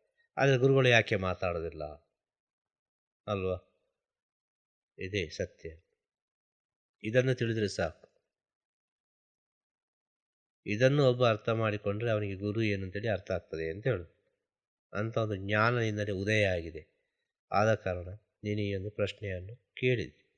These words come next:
ಪ್ರಶ್ನೆ ಅಂತ ಹೇಳೋದ್ರಿಂದ ಜ್ಞಾನ ಉದಯವಾಗಿದೆ ನಿನ್ನೊಳಗೆ, ಇದನ್ನು ಹೇಳ್ಬೋದು. ಸತ್ಯ ಇದು. ಇದಕ್ಕೆ ಏನು ಉತ್ತರ?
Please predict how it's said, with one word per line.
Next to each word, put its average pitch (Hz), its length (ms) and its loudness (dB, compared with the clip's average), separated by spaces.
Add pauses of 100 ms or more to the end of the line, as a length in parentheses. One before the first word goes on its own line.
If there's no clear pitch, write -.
(1300)
ಪ್ರಶ್ನೆ 104 320 0
ಅಂತ 131 140 2
ಹೇಳೋದ್ರಿಂದ 110 520 -4
ಜ್ಞಾನ 113 420 2
ಉದಯವಾಗಿದೆ 82 840 -2 (220)
ನಿನ್ನೊಳಗೆ, 82 640 -6 (840)
ಇದನ್ನು 107 240 -2
ಹೇಳ್ಬೋದು. 76 460 -4 (1400)
ಸತ್ಯ 147 300 2
ಇದು. 82 200 0 (3750)
ಇದಕ್ಕೆ 165 300 2
ಏನು 143 260 4
ಉತ್ತರ? 85 340 -6